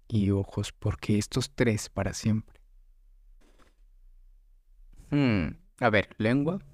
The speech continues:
sabor. Huesos, movimiento. Ojos, vista. Se refiere a estas tres cosas.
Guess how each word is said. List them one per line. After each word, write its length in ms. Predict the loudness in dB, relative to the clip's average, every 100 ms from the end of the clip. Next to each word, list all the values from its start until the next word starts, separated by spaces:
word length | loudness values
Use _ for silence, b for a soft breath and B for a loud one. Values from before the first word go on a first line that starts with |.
| -16
sabor. 560 | -4 -2 0 -2 -4 -16 -20 -20 -20 -20 _ -6
Huesos, 720 | 0 2 2 -2 -8 -10 -14 -6
movimiento. 840 | 0 2 4 4 4 2 -4 -6 -8 -20 -20 -20 _ _ _ _
Ojos, 420 | -2 0 0 -4 -2
vista. 400 | -2 -2 -4 -18 _ _ _ _ _ _ _ _ _ _ _ _ _ _ -20 _ _ _
Se 140 | -6 -4
refiere 320 | -2 0 2
a 60 | 2
estas 320 | 0 -6 -4
tres 360 | -2 -2 -4
cosas. 580 | -4 0 0 0 -6 -10